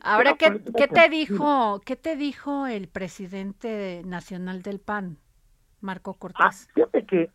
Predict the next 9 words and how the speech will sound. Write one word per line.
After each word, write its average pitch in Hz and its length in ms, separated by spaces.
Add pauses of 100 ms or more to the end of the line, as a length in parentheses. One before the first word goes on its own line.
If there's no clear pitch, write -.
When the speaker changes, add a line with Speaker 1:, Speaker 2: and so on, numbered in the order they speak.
(160)
Speaker 2:
no 190 240
he 285 40
hablado 214 420
con 139 240
él 165 140
al 175 120
respecto. 175 480
Speaker 1:
¿Cómo? 240 1040 (960)
Speaker 2:
No, 311 180